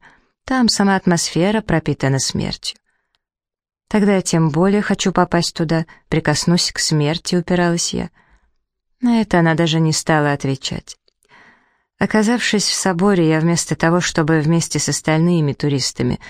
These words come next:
глазеть на знаменитую плащаницу Иисуса, выставляемую на всеобщее обозрение раз в полвека, потащила мою экскурсоводшу к дверям часовни. На них висел огромный ржавый замок. Потом я всё время с тоской поглядывала на этот замок,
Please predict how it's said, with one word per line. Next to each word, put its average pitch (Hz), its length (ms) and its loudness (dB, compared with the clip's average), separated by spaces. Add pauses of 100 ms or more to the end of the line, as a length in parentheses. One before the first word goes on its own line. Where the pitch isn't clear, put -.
(180)
глазеть 160 440 2
на 151 100 2
знаменитую 151 600 2
плащаницу 139 720 -2
Иисуса, 175 540 -4 (340)
выставляемую 170 760 2
на 165 100 2
всеобщее 165 500 -2
обозрение 156 560 0
раз 151 200 -2
в - 100 -14
полвека, 143 560 -2 (440)
потащила 202 520 0
мою 170 260 2
экскурсоводшу 160 840 -2
к 156 60 -2
дверям 151 360 0
часовни. - 600 -8 (760)
На 214 100 0
них 190 220 2
висел 165 300 0
огромный 151 460 0
ржавый 143 400 0
замок. 147 520 -4 (600)
Потом 170 220 2
я 147 120 2
всё 160 260 0
время 156 280 2
с - 100 -4
тоской 160 460 -2
поглядывала 143 680 0
на 135 160 2
этот 127 220 -6
замок, 143 460 0